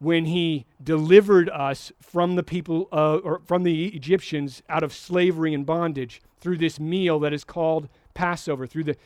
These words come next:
the killing of a, a spotless lamb. Everyone knows this story.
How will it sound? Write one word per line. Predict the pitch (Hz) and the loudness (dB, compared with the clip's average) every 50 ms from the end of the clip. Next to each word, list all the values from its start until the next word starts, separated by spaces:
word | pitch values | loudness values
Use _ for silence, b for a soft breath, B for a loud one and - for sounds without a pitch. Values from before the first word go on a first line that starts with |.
| b b | b b
the | b 135 | b -14
killing | - - - 196 185 180 185 175 160 | -8 -2 0 2 2 2 2 2 0
of | 151 143 143 | 0 0 -2
a, | 139 - | -4 -6
a | - 151 | -6 -10
spotless | - - - - - - 170 180 190 185 160 160 156 - | -14 -16 -18 -10 -4 -2 -2 -2 -2 -2 -4 -4 -4 -4
lamb. | - 147 165 165 151 135 123 110 107 110 _ _ b b b b b b | -4 -2 -2 0 -2 -4 -6 -10 -16 -20 _ _ b b b b b b
Everyone | b 185 214 240 214 196 190 180 170 | b -2 0 0 2 2 0 0 2
knows | 170 170 165 151 131 | 2 0 0 0 -2
this | 147 156 147 | -6 -8 -8
story. | - - - 175 175 170 151 139 127 123 117 | -8 -6 -4 -2 0 0 -2 -2 -4 -8 -12